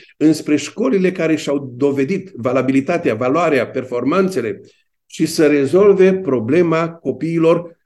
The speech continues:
asigurându-le un viitor, a-, având un Dumnezeu, având mamă și tată,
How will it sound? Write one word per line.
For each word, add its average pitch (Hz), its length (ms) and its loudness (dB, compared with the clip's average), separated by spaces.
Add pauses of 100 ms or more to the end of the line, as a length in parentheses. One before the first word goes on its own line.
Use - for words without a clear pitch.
(100)
asigurându-le 165 960 2
un 156 180 4
viitor, 151 680 0 (340)
a-, 127 320 -6
având 175 440 4
un 165 180 2
Dumnezeu, 147 640 2
având 131 260 -2
mamă 143 320 -4
și 123 180 -10
tată, 190 480 -2